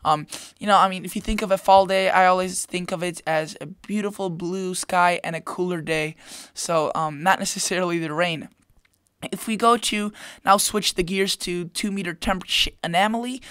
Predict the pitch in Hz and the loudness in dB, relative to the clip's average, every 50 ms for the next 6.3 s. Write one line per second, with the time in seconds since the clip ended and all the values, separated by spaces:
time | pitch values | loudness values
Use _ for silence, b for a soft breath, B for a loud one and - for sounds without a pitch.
0 | B B B B B B - - - 175 175 185 196 196 208 214 214 208 196 190 | B B B B B B -4 -2 4 6 8 8 8 6 4 0 0 0 0 -2
1 | - - - - 208 208 208 - - - 208 185 - - 208 196 196 180 202 196 | -2 -4 -4 -4 -4 -4 -4 -4 -6 -4 -4 -2 0 2 2 0 0 0 -2 -2
2 | 196 190 - 202 - _ - 170 180 190 190 208 226 220 - _ _ _ _ - | -4 -4 -6 -10 -14 _ -10 -6 -4 -2 0 0 -2 -2 -6 _ _ _ _ -6
3 | 180 190 190 190 185 170 185 175 - - 165 190 185 190 196 214 214 - 196 190 | -4 -2 -2 -2 -2 -4 -4 -6 -8 -8 -4 2 8 8 10 10 8 6 6 6
4 | 185 175 156 190 196 196 - - 180 175 165 170 170 170 - - - 170 - - | 6 6 6 4 4 4 4 4 4 4 4 2 -2 -6 -6 -4 -4 -4 -2 2
5 | 160 202 214 - - - 214 190 175 170 170 165 165 165 - 156 151 151 156 - | 4 2 4 4 4 4 4 4 2 0 -2 -4 -6 -6 -6 -6 -4 -4 -4 -4
6 | - - 185 196 196 | -4 -2 -2 -2 -2